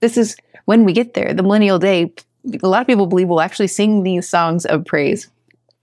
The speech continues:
There's two of them in here. The first three verses are one, and the second three verses are another.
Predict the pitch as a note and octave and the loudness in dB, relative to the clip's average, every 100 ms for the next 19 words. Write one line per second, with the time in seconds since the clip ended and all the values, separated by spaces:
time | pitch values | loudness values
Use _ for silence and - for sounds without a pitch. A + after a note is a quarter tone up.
0 | E3+ F3+ - - A#3 E3+ E3 D3 E3 D#3 | -4 -2 -2 0 2 2 0 0 0 0
1 | D3 C#3+ F#3+ F#3 F#3+ G3 E3+ E3+ D#3+ D3+ | -2 -2 -4 -2 -2 0 0 -2 -2 -2
2 | D#3 D#3 D#3 D#3+ D3+ F3 E3+ D#3+ E3 D3+ | 0 -2 -2 -4 -4 -4 -4 -4 -4 -4
3 | C#3+ C3 - D3+ - - - | -6 -6 -4 -4 -4 -4 -6